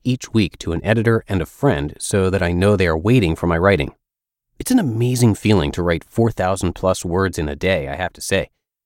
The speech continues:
You feel superhuman. The combined pressure of having a book to write and an upcoming trip were enough to motivate me to get up early and start writing immediately. I'm also writing a book that has to do with overcoming procrastination, so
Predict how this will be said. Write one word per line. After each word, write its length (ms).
You 80
feel 240
superhuman. 760
The 100
combined 480
pressure 400
of 100
having 260
a 60
book 260
to 100
write 340
and 360
an 80
upcoming 420
trip 380
were 240
enough 240
to 80
motivate 500
me 160
to 120
get 160
up 140
early 420
and 260
start 260
writing 300
immediately. 600
I'm 140
also 280
writing 300
a 60
book 200
that 100
has 200
to 100
do 140
with 240
overcoming 480
procrastination, 880
so 220